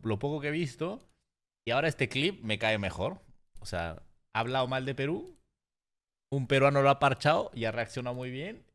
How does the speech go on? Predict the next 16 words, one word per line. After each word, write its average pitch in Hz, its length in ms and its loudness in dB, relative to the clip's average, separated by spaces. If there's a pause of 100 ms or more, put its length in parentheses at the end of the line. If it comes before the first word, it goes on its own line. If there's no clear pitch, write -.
(220)
Y 120 60 -6
me 113 100 0
gusta. - 540 -4
Mi-, 120 220 -8
bien, 104 380 -6
bien, - 220 -12 (220)
bien. 101 200 -10 (160)
Puntos, 147 360 -8
puntos 160 340 -6
para 113 240 4
la 101 120 2
Cobra. 80 360 -2 (320)
Muy 120 280 -8
bien, - 180 -12
muy 87 160 -10
bien. - 140 -14